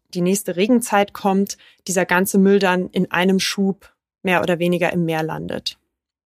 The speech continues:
Dadurch gibt's tatsächlich auch eine gewisse Saisonalität bei Mülleintrag in die Meere.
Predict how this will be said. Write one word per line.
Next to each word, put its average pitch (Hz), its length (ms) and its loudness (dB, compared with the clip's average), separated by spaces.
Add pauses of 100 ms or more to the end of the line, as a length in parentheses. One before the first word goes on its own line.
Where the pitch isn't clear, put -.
(540)
Dadurch 185 360 0
gibt's - 240 -6
tatsächlich 185 580 -4
auch 175 260 2 (380)
eine 196 100 2
gewisse 202 360 2
Saisonalität 180 1080 2 (520)
bei 175 420 2
Mülleintrag 180 840 2
in 180 140 -2
die 165 140 -8
Meere. 170 460 -2